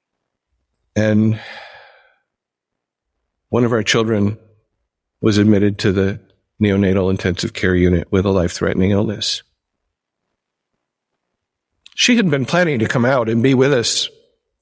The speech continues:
for the, you know, when the, when the children came, and I called her and I said,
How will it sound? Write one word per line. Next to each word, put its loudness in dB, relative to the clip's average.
for 0
the, 0
you 0
know, 2
when 0
the, 0
when 0
the -2
children -2
came, -2
and -6
I -2
called 0
her 0
and -2
I -2
said, -4